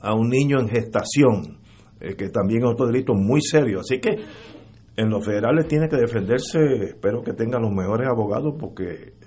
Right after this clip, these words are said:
lo necesitará. Le deseo suerte, justicia, pero, eh, no, no, no,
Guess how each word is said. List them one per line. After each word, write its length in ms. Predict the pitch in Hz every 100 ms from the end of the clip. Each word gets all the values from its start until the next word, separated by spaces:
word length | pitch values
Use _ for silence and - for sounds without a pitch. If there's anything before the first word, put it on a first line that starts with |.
| - - - - - -
lo 140 | 101
necesitará. 840 | 101 98 101 - 92 90 95 101 - - -
Le 200 | 85 87
deseo 380 | 85 107 127 127 - - - - - - -
suerte, 460 | - 127 160 160 151
justicia, 640 | 104 107 - 165 - 165 -
pero, 300 | 113 95 - - -
eh, 420 | 101 95 90 90 90
no, 320 | 98 113 113
no, 260 | 113 123 -
no, 160 | 98